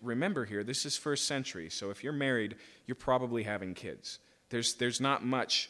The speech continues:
option in the way of, uh, ways to avoid that reality. It's a different thing.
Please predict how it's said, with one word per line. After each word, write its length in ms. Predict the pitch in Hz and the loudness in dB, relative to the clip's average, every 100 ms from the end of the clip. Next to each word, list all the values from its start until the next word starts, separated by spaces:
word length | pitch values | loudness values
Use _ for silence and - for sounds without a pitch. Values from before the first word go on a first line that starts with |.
| - | -4
option 420 | 107 113 - 98 95 | -2 0 -2 -4 -4
in 120 | 92 | -4
the 60 | |
way 260 | 92 92 90 | -4 -2 -2
of, 340 | 87 85 - - - - _ | -4 -6 -12 -20 -20 -20 _
uh, 220 | 95 90 87 | -8 -6 -2
ways 320 | 95 95 - | 0 2 0
to 140 | - 92 | -4 -6
avoid 380 | 87 95 98 | -4 -4 -4
that 180 | 90 80 | -4 -4
reality. 540 | 85 87 92 87 78 76 - - - _ _ | -4 -6 -6 -8 -10 -14 -20 -20 -20 _ _
It's 220 | 131 - 175 | -4 0 0
a 40 | |
different 460 | 113 131 - 117 104 | 0 0 0 -2 -2
thing. 300 | 113 76 | -6 -6